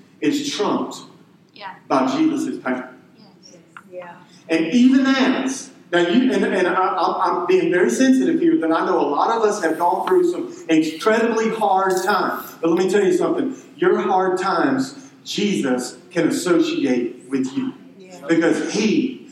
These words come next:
Speaker 1: saw to it that he went the whole way to bring us life.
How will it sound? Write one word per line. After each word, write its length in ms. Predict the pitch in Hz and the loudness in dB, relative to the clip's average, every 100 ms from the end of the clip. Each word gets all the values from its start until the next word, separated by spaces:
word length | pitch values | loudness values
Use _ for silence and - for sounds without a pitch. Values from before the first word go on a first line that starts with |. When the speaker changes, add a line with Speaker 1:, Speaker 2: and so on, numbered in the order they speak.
| - | -18
Speaker 1:
saw 360 | - 185 185 - | -6 0 0 0
to 220 | 185 156 | 2 2
it 180 | 135 117 | 2 -2
that 140 | 135 - | -4 -4
he 180 | 175 | -4
went 360 | 156 139 127 - | 0 0 -2 -4
the 140 | 135 | -6
whole 640 | 123 - 156 147 139 135 - - - | -6 -4 -2 0 -2 -4 -10 -20 -16
way 220 | 127 120 - - - - - - - - - - - | -12 -12 -14 -20 -20 -20 -20 -20 -20 -20 -20 -20 -8
to 240 | 185 185 | -4 -2
bring 320 | - 220 233 151 | 0 2 2 2
us 580 | 127 123 - - - - _ _ _ | 0 -2 -4 -8 -14 -20 _ _ _
life. 580 | 117 117 - - - | -16 -16 -16 -20 -20